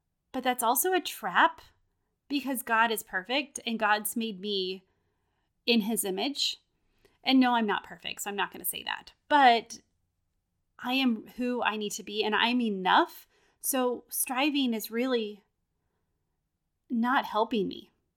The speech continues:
in any way. Striving, and I don't mean pushing yourself to, you know, improve. There's a, that's a whole nother level. But the Enneagram ones, you get me. I get, I know you do.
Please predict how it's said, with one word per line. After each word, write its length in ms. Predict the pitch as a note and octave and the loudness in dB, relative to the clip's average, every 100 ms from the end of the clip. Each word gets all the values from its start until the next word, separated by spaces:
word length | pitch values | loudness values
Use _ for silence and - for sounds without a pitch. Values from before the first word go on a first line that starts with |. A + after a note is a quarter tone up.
| _ _ _ _ | _ _ _ _
in 120 | A#3+ | -8
any 200 | G#3 G3+ | -4 -2
way. 280 | F3+ F3+ - - _ _ _ _ _ _ _ _ _ _ _ _ _ _ _ _ _ _ _ _ _ - | -4 -6 -8 -12 _ _ _ _ _ _ _ _ _ _ _ _ _ _ _ _ _ _ _ _ _ -6
Striving, 680 | - B3 C4+ C#4+ C4+ B3 | 0 2 4 4 2 0
and 220 | - B3 - - - | -2 -4 -6 -10 -2
I 120 | B3+ | 0
don't 320 | C4 C#4+ A#3+ | 2 0 2
mean 540 | A#3+ A#3+ B3 B3 A3 - _ _ - | 0 2 0 -2 -4 -10 _ _ -8
pushing 340 | A#3+ A3+ A3+ | -4 -2 -2
yourself 640 | G#3 G3+ G3 F#3+ F#3+ - - | -2 -2 -2 -2 -2 -10 -8
to, 500 | - G#3 F#3 F3+ F#3 | -6 -4 -4 -4 -8
you 140 | - G#3 | -8 -4
know, 100 | F#3+ | -4
improve. 760 | G3+ - F4 G#3 F#3 G3 G#3 | -4 2 6 6 4 -2 -4
There's 240 | C4+ C4+ A#3+ | -4 -2 0
a, 240 | G#3 G#3+ - _ _ | -2 -2 -12 _ _
that's 180 | E4+ E4 | -4 0
a 60 | A3 | 2
whole 180 | A3 | 2
nother 260 | G#3 F#3+ F#3 | 0 0 0
level. 440 | F3+ F3 G3 D4 - _ _ _ _ _ _ _ _ _ _ _ | 2 2 2 0 -2 _ _ _ _ _ _ _ _ _ _ _
But 280 | G3 F3+ - A3+ _ _ | 0 0 -2 -20 _ _
the 120 | C4+ | 0
Enneagram 480 | C#4 C4+ A#3 A3+ G#3 | 2 2 2 0 2
ones, 440 | F#3+ F3+ F#3 - - | 0 0 -2 -4 -6
you 220 | A3+ B3+ | -2 2
get 200 | A3 F#3 | 4 4
me. 280 | G3 F#3+ G3+ | 0 -6 -6
I 120 | G#3 | -6
get, 240 | G#3 F#3+ - | 0 0 0
I 120 | G#3 | -4
know 160 | G#3 G3+ | -2 -2
you 180 | F#3+ F3+ | -4 -4
do. 320 | F3+ E3 F#3 | -8 -8 -10